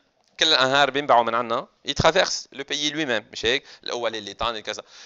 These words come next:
في العاصمه سائبه، اكشلي، بينبع من لبنان، يس، وبالتالي ابسوليومون il va traverser le Liban. بس كمان وين شو؟ Il, il va traverser la Syrie et d'autres pays، مش هيك؟ اوكي؟ آه، un pays،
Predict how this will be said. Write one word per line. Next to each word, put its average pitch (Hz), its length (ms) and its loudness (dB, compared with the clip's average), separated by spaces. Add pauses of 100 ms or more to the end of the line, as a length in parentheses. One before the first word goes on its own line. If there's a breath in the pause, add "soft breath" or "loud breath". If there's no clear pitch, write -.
(120)
في 175 260 0
العاصمه 156 500 4
سائبه، 135 460 -6 (100)
اكشلي، - 320 -2
بينبع 156 320 -2
من 151 100 -6
لبنان، 120 360 -8
يس، - 360 -8 (180)
وبالتالي 117 480 -4
ابسوليومون 147 500 -6
il - 20 -10
va 120 80 -4
traverser 113 460 -6
le 98 180 -12
Liban. 95 260 -12 (340)
بس 127 160 -4
كمان 151 260 -6
وين 147 160 -8
شو؟ 139 280 -12 (100)
Il, 127 80 -10 (200)
il 117 60 -8
va 120 100 -2
traverser 131 560 -6 (280 loud breath)
la 110 80 -2
Syrie 127 380 -4
et - 20 -6
d'autres 117 260 -6
pays، 95 280 -12 (120)
مش - 120 -4
هيك؟ 165 160 -2 (520)
اوكي؟ 330 260 -10 (1080 loud breath)
آه، 123 520 6 (1000 loud breath)
un 226 120 0 (100)
pays، 196 340 -2